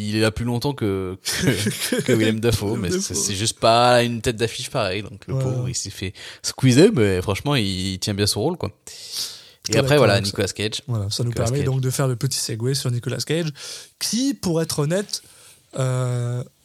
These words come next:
Speaker 2: je sais pas, je trouve qu'il porte le film quand même.
Speaker 1: Ah ouais ? Ah ouais, j'aurais pas dit ça. Enfin,
Speaker 2: Ah ouais.
Speaker 1: pas de manière négative, mais dans le sens où il est,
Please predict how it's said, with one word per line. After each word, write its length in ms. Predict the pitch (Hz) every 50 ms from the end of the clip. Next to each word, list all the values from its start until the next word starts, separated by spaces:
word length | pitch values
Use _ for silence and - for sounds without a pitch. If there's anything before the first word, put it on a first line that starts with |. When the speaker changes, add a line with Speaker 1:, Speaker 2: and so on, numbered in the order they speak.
| - _ - - _ - - - - -
Speaker 2:
je 60 | -
sais 80 | - -
pas, 100 | - -
je 60 | - -
trouve 160 | - - 165
qu'il 120 | - 147 135
porte 240 | - 151 - -
le 80 | - 135
film 260 | - - - 160 139
quand 140 | 139 185 -
même. 100 | 165 160 - _ - - - _ _ _ _ _ _ _ _ _ _ _ _ _ _ _ _ _ _ _ - _ _ _ _ _
Speaker 1:
Ah 160 | - 113 127 139
ouais ? 160 | 151 156 147 - - _ _ -
Ah 120 | - 92 98
ouais, 280 | 98 98 107 107 104
j'aurais 140 | 95 92 95
pas 100 | - 101 113
dit 80 | 120
ça. 200 | - - 101 110 - _ _
Enfin, 120 | - 117 107 104 151
Speaker 2:
Ah 40 | 185
ouais. 60 | 180 156 - - _ -
Speaker 1:
pas 160 | - 143 139 127
de 160 | 123 123 117
manière 200 | 120 123 123 123
négative, 400 | 120 120 127 139 - - 160 117
mais 60 | 117
dans 80 | 107 107
le 60 | 104
sens 280 | - 143 139 - -
où 80 | 110 107
il 140 | 95 92 92
est, 100 | 92